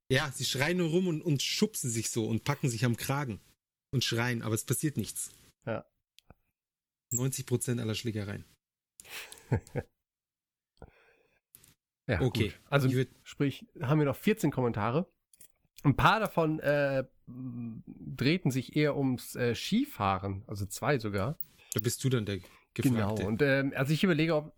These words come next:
Speaker 2: ob wir da vielleicht nicht lieber was in geschriebener Form machen, dass man die Informationen direkt irgendwie hat, falls man irgendwie hier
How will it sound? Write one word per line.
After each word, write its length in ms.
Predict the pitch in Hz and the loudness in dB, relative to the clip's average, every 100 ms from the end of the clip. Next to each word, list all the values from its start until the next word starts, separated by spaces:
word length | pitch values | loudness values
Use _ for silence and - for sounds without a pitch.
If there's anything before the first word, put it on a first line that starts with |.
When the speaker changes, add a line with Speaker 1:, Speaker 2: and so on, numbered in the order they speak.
| - | -6
Speaker 2:
ob 180 | 120 - | -4 0
wir 60 | |
da 120 | 135 | 0
vielleicht 240 | 131 135 - | 0 -2 -2
nicht 160 | 131 | -2
lieber 200 | 139 139 | 2 2
was 140 | 123 117 | 0 0
in 80 | 127 | 0
geschriebener 400 | 101 143 139 117 | 0 0 0 -2
Form 280 | 120 120 | 0 0
machen, 300 | 117 113 120 | 0 0 -2
dass 200 | 107 - | -2 -2
man 180 | 117 110 | 0 0
die 180 | 107 113 | 0 -2
Informationen 840 | 113 117 110 - 120 117 113 110 - _ - | -2 0 -2 -2 -2 0 0 -2 -6 _ -8
direkt 340 | - 104 107 - | -2 -2 -2 -4
irgendwie 280 | 120 107 95 | -2 0 0
hat, 200 | 104 - | -2 -2
falls 300 | 107 101 - | -4 -4 -4
man 160 | 101 110 | -4 -4
irgendwie 240 | 107 101 | -6 -6
hier 400 | 92 107 95 98 | -4 -4 -4 -4